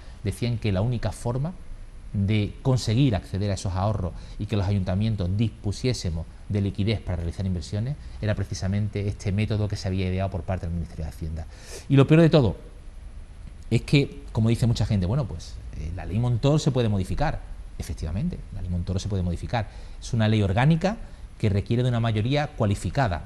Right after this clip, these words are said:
Las mayorías cualificadas se constituyen con dos terceras partes o tres quintas partes de la Cámara. Quiere decir, si una mayoría simple, que es la mitad de la Cámara, no somos capaces de sacarla adelante para aprobar unos presupuestos, ¿seremos capaces de buscar una mayoría equivalente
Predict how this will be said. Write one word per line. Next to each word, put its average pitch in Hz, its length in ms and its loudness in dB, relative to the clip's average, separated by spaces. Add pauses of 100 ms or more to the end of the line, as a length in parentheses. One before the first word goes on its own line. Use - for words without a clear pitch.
(180)
Las 85 140 -4
mayorías 87 300 0
cualificadas 127 640 0
se 131 120 -2
constituyen 107 500 0
con 101 200 2
dos 127 120 2
terceras 123 360 -2
partes 165 480 -4
o 110 80 -4
tres - 160 -2
quintas 127 320 0
partes 131 340 -4
de 127 60 0
la 123 80 0
Cámara. 101 320 -2 (640)
Quiere 127 160 4
decir, 117 320 2
si - 100 0
una 143 100 6
mayoría 143 300 6
simple, 135 400 4 (420)
que 127 120 6
es 131 40 6
la 127 140 4
mitad 123 220 2
de 127 80 4
la 107 100 2
Cámara, 107 380 2 (260)
no 120 200 2
somos 127 280 0
capaces 110 480 -4 (320)
de 98 100 2
sacarla 113 380 0
adelante 107 380 0
para 95 140 0
aprobar 95 260 0
unos 110 140 0
presupuestos, 110 580 -4 (360)
¿seremos 104 440 0
capaces 147 380 -2
de 135 80 2
buscar 131 220 -2
una 131 80 -2
mayoría 123 340 0
equivalente 120 680 2